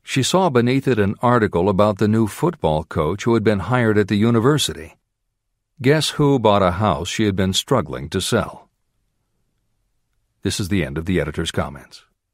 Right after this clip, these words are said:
Remember, as you carry out these instructions, that you are applying the principle of autosuggestion for the purpose of giving orders to your subconscious mind. Remember also that your subconscious mind will act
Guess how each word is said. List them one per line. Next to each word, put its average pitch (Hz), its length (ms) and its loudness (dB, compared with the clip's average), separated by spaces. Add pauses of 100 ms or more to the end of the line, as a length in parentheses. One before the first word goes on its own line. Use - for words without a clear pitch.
(1200)
Remember, 143 600 2
as 98 200 2
you 131 120 4
carry 127 360 2
out 98 160 2
these 95 220 0
instructions, - 800 -4 (260)
that 98 160 0
you 151 160 4
are 196 120 2
applying 90 540 0
the 90 120 0
principle 131 580 -2
of 120 240 -4
autosuggestion 95 920 0 (520)
for 110 180 2
the 110 100 4
purpose 156 440 0
of 120 120 0
giving 120 300 2
orders 92 440 0
to 117 80 -2
your 123 120 4
subconscious 78 680 -4
mind. - 480 -2 (920)
Remember 175 400 4
also 143 420 4
that 110 180 2
your 123 100 4
subconscious 110 640 0
mind 98 340 2
will 104 180 2
act 98 220 0